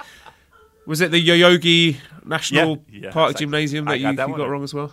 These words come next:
Speaker 2: No, I got that one
Speaker 1: Oh, you got
Speaker 2: right.
Speaker 1: that right. You got that right. Okay.
Speaker 2: Right, 'cause I knew that one from the s-, the train stops in the J R line. Yoyogi. I, I knew, I remember that. So, uh, yo, yeah, Kamitachi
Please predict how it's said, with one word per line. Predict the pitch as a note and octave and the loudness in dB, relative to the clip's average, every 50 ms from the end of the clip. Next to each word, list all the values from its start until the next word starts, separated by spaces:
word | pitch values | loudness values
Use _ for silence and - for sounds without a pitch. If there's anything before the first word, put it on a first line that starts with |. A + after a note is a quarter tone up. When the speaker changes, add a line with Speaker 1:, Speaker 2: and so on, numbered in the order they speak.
| - | -6
Speaker 2:
No, | - B2+ E3+ A3+ | -2 0 0 2
I | G#3 D3 | 2 0
got | D#3+ D3 | -2 -2
that | D3+ C#3 | -4 -6
one | B2 A2+ | -6 -2
Speaker 1:
Oh, | A2+ D3+ | 0 2
you | F3 | 2
got | D#3+ | 4
Speaker 2:
right. | C#3+ | 2
Speaker 1:
that | C#3+ C#3 C3+ | 2 2 2
right. | C#3 B2+ G#2+ B2 | 2 2 2 4
You | C3 | 2
got | C#3 | 2
that | B2+ A#2 - | 2 0 -4
right. | - - - - | -8 -10 -14 -16
Okay. | A2 A2+ | -14 -14
Speaker 2:
Right, | A2 F#2+ - | -14 -14 -14
'cause | _ - G#2 | _ -16 -14
I | G#2+ | -14
knew | G#2+ A2 A#2+ A#2+ | -12 -10 -6 -4
that | A#2 A#2 - | -2 -2 -2
one | A2 G#2+ G2 | -4 -8 -10
from | - A2 G2+ G2+ G2 G2 | -8 -6 -6 -6 -8 -10
the | F#2+ G2+ | -14 -14
s-, | - - - - | -14 -14 -16 -16
the | - A2 F#2+ | -16 -16 -16
train | - - - A#2+ A#2+ A#2 G#2+ | -14 -10 -8 -8 -8 -8 -8
stops | - - G2 F#2 - - - | -8 -8 -8 -8 -8 -10 -16
in | F2+ | -20
the | F2+ F2+ | -20 -16
J | E2+ G#2 G2 F2+ F2+ | -12 -10 -10 -8 -8
R | F#2 E2+ D#2 | -10 -12 -12
line. | - - - - _ _ _ _ _ _ _ | -16 -20 -20 -20 _ _ _ _ _ _ _
Yoyogi. | F2+ F2 E2+ E2+ E2+ - _ _ _ _ _ | -20 -18 -16 -16 -16 -18 _ _ _ _ _
I, | _ _ _ _ - | _ _ _ _ -20
I | |
knew, | - _ _ _ _ - | -20 _ _ _ _ -20
I | F2 E2+ | -20 _
remember | - E2 E2+ - G1+ _ _ | -20 -20 -20 -20 _ _ _
that. | - _ _ | -20 _ _
So, | - - - _ _ _ _ _ _ _ - | -20 -20 -20 _ _ _ _ _ _ _ -12
uh, | F#2+ F#2+ G#2 A#2 | -10 -10 -8 -6
yo, | B2 A2+ G#2+ A#2 | -4 -6 -6 -6
yeah, | - C3+ B2 G#2+ | -6 -6 -6 -6
Kamitachi | - - B2+ A#2+ A#2 A2+ G2+ - B2+ A#2 - - - E2+ _ | -4 -4 -4 -4 -4 -6 -4 -2 -2 -2 -2 -4 -10 -20 _